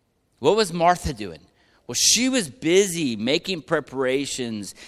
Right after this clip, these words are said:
and she was tending and taking care of so many things. But what was Mary doing? At the feet of Jesus. And what did Jesus said? "This is the most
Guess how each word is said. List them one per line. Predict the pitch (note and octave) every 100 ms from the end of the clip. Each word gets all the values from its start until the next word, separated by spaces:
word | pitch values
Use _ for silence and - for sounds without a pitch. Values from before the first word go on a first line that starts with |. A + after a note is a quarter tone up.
| - -
and | C3
she | - E3+
was | G3 F#3+ -
tending | - E3+ F3+ F3+ E3 D3
and | B2
taking | - D#3+ D#3+ D#3+
care | - D#3 D3+ D3+ C3+ - -
of | B2 A#2+
so | - - D#3 G3 A3+ A#3
many | A#3 A3+ G#3+
things. | F3+ C#3+ G#2+ F2+ E2 - - _ _ _ _ _ _ _ _ _ _ _
But | A2 A#2+
what | D#3
was | E3+
Mary | E3+ E3 E3
doing? | B2+ G2+ E2 - _ _ _ _ _
At | A#2 B2 -
the | A2+
feet | - B2+ B2 B2+
of | B2+ G#2
Jesus. | G#2 G2+ F2 F2 - -
And | A2+ G2+
what | B2
did | C3+
Jesus | A#2 B2 G#2+ G#2
said? | - G2 F2+ D2+ - - _ _
"This | A#2 D3+ A3 - - -
is | A#2 A#2 -
the | G2
most | G2 G#2 A#2 A#2 B2+ -